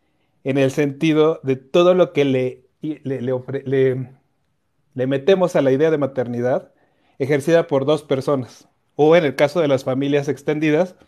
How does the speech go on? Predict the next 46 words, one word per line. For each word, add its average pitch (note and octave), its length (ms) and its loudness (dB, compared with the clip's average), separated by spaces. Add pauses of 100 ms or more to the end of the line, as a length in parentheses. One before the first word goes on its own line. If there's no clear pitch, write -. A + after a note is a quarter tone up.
(300)
por B2+ 160 0
más C3 200 0
personas. - 520 -6 (380)
Yo D3 180 0
sé E3+ 140 0
que D3+ 100 2
esto D3+ 220 0
es D3 80 -4
medio, A2 640 -4 (720)
ah, D3 160 -6 (340)
como D#3+ 200 2
que D#3 100 2
se D3+ 100 2
puede F3+ 220 6
salir F3 260 4
un F3+ 120 2
poquito, D#3 500 -6 (540)
pero D3 160 2
me D3 60 0
parece F3 280 2
interesante F3 560 0
cuestionarnos D#3 720 -4
incluso D3 460 -8
qué E3 140 0
es E3 120 -4
eso D#3 220 -2
de C3+ 100 0
paternidad C3+ 800 -4 (640)
desde B2+ 360 0
atrás, C#3+ 640 0 (320)
¿no? F#3+ 200 -12 (180)
Que C#3+ 100 0
es C3 80 0
justo D3+ 320 -2
lo C3 120 -4
que C3 80 -12
estábamos A#2+ 460 -6
ahorita A2+ 300 -14
hablando. - 240 -20 (640)
Y B2+ 100 -4
ese B2+ 140 -6
es A#2+ 80 -6
mi A#2+ 100 -6
punto G#2+ 260 -14
de G#2 80 -20
vista. - 260 -20